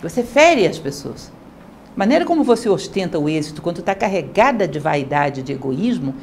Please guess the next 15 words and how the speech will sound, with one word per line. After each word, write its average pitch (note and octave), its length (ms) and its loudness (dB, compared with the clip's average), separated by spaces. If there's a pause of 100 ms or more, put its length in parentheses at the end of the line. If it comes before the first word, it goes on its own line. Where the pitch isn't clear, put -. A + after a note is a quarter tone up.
(240)
fere D4+ 300 4
os D#3+ 100 -2
demais. C3 440 -6 (200)
As F3+ 80 -10
pessoas A#3+ 260 -2
sentem D#4 400 -2
que G#3+ 80 -4
você F#3+ 220 -2
tem A3 240 0
algo G#3+ 300 2
que B3 100 -4
é B3 40 -2
só C#4+ 160 0
pra C#4+ 140 -2
você. C4 420 -2